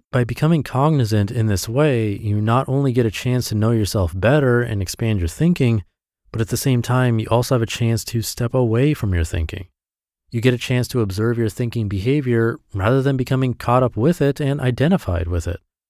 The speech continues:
Detaching from your ego in this way and watching it work is ultimately the only way to make friends with your enemies, even though you still might not prefer them necessarily, because your ego is what's doing the fighting in the first place.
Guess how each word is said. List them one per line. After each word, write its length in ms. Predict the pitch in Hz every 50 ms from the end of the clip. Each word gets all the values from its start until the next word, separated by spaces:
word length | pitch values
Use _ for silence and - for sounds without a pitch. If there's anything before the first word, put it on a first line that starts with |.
| _ _ _ _ _ _
Detaching 420 | - 110 - 123 127 131 - 143 123
from 140 | - 123 117
your 100 | 110 107
ego 380 | 131 123 127 120 127 110 104
in 120 | 107 104 104
this 200 | 98 92 - -
way 380 | 110 120 123 113 107 104 104
and 220 | 101 95 92 90 90
watching 340 | 95 117 127 - - 113
it 140 | 98 92 -
work 360 | 107 113 120 117 107 - - _ _ _ _ _ _ _ _ -
is 140 | - 107 - -
ultimately 480 | 127 127 - 147 139 139 139 139 135
the 200 | 113 - 113 - - -
only 360 | 120 135 147 151 156 156 147
way 200 | 131 127 131 131
to 80 | 127
make 200 | 120 113 113 113
friends 400 | - - - 110 107 110 110 95
with 120 | 101 95 92
your 120 | 92 85
enemies, 640 | 82 87 95 104 98 87 80 90 85 - - - _ -
even 200 | 98 95 90 90
though 80 | 90 87
you 120 | 87 87
still 340 | - - - 113 104 98 92
might 160 | 90 92 92
not 200 | 90 87 87 87
prefer 320 | - 92 85 - 101 101 98
them 200 | 92 87 85 85
necessarily, 680 | 82 80 - 85 - - 113 117 110 95 90 95 95 - _ _ _ _ _ _ _ _ _ -
because 180 | - 113 110 104
your 120 | 107 110
ego 480 | - 135 135 123 131 117 107 104 95 - _ _ _ _ _ -
is 120 | - 104
what's 200 | 101 101 90 -
doing 260 | - 117 110 110 107 101
the 80 | 87
fighting 600 | - - - 120 120 123 117 101 90 85 82 82 - _ _ _ _ _ -
in 100 | 101 95
the 60 | 87
first 300 | - - 95 92 - -
place. 400 | - - 87 85 85 - -